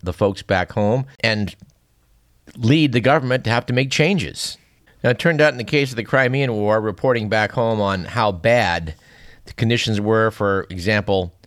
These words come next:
the wounded, led to Florence Nightingale, a, a nurse of professional skill, to go over there and try and improve matters.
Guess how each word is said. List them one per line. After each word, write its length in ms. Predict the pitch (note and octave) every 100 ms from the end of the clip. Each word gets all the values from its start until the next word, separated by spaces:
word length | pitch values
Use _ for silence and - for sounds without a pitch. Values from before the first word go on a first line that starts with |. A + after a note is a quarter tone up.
| _ -
the 120 | G#2
wounded, 520 | G2+ D#3 B2+ G2 A#2 - _ _ _ _ _ _ _ _ D3+
led 240 | A3+ F#3
to 100 | C3+
Florence 400 | - A#2+ C3+ C3+
Nightingale, 720 | D3 F#3 C#3+ G2+ E2 B1 - - E2 - _ -
a, 140 | E2
a 120 | D#2 F2+
nurse 300 | G2 G#2+ -
of 80 |
professional 520 | - F2 G#2+ - F#2 G2+
skill, 380 | - G#2 A2+ B2+
to 180 | G#2
go 160 | F#2 F#2+
over 180 | G#2 G2+
there 240 | G#2 G#2+
and 180 | F#2+ F2+
try 280 | - G#2 G#2
and 100 | G2
improve 380 | F#2 C3 B2+ G2
matters. 640 | E2 - B1 - -